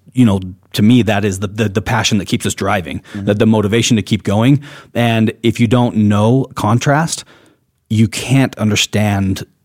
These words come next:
Speaker 1: like, what's really good and what's really bad, which is why, why I'm telling you this is because you go back to your kids. Your kids have never had just an even keeled life. They've never just been, like, maintaining or neutral.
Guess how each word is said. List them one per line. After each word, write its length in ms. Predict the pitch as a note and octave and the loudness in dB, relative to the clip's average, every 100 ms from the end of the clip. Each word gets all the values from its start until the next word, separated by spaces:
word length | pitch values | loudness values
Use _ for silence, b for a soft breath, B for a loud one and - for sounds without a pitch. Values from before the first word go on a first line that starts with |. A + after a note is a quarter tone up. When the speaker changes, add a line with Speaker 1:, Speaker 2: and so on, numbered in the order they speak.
| _ - | _ -4
Speaker 1:
like, 440 | F2+ E2+ - - _ _ | -4 -4 -8 -20 _ _
what's 240 | G#2 G2 | -4 -2
really 180 | A2 F#2+ | 0 -2
good 220 | F2+ F#2+ | 0 0
and 80 | F#2+ | 0
what's 120 | F2 | -2
really 140 | F#2 F2+ | -2 -2
bad, 240 | F#2+ F2+ | -2 0
which 160 | G#2+ C3 | 0 2
is 80 | A2 | 2
why, 280 | A#2+ A#2 G#2 B | 4 2 -2 B
why 100 | - A#2+ | 0 0
I'm 60 | |
telling 220 | A2+ D3 | 2 4
you 80 | C3 | 4
this 180 | G#2 - | 2 -2
is 60 | G#2 | -4
because 240 | G#2 G#2+ | -2 0
you 60 | A2 | 0
go 40 | |
back 180 | G#2 - | 0 -2
to 80 | F#3+ | -4
your 100 | - | -2
kids. 420 | D3 F2 D#2 - B B B B | 0 0 -4 -12 B B B B
Your 100 | A2+ | -2
kids 280 | A2 D#3 C3+ | 2 0 2
have 80 | A2 | 2
never 240 | A#2 A#2+ | 2 2
had 260 | G2+ C#3 B2 | 0 -2 -2
just 160 | G2+ - | -4 -6
an 60 | |
even 320 | - G#2+ G2 F#2 | -4 -2 0 -4
keeled 300 | - G#2 F2 | -4 -4 -2
life. 340 | G2+ F2 C#2+ | -2 -2 -4
They've 140 | F2+ G2 | -4 0
never 260 | A#2 A#2 | 2 2
just 260 | G#2 G#2+ - | 0 -2 0
been, 240 | A2+ G#2+ | 0 2
like, 300 | F#2+ F#2 E2+ b b b _ _ _ | -2 -4 -8 b b b _ _ _
maintaining 800 | - A#2 G#2+ G2 - A2 E2 D#2+ | 0 2 2 0 0 0 0 -4
or 100 | G#2 | 0
neutral. 480 | G#2 A2+ - E2+ | 2 2 0 -6